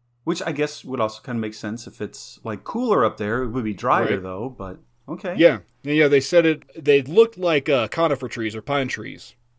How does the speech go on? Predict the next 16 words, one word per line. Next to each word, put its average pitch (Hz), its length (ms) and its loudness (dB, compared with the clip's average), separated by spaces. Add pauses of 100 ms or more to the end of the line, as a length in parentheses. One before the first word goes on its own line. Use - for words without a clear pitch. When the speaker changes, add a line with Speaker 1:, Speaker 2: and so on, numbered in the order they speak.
(560)
Speaker 2:
Listeners, 147 420 0
Speaker 1:
Ah, 139 40 -4
Speaker 2:
refer 156 260 0
Speaker 1:
okay. 143 80 2
Speaker 2:
back 143 200 2
to 143 120 -2
our 131 140 2
forests 139 400 -4
episode. 110 500 -8 (680)
Speaker 1:
Yeah. 175 160 -4 (580)
Speaker 2:
<laughs> - 300 -8 (1000)
Um, 131 420 0 (220)
they 170 120 6
nicknamed 202 500 4
this 196 120 -2
place 185 400 2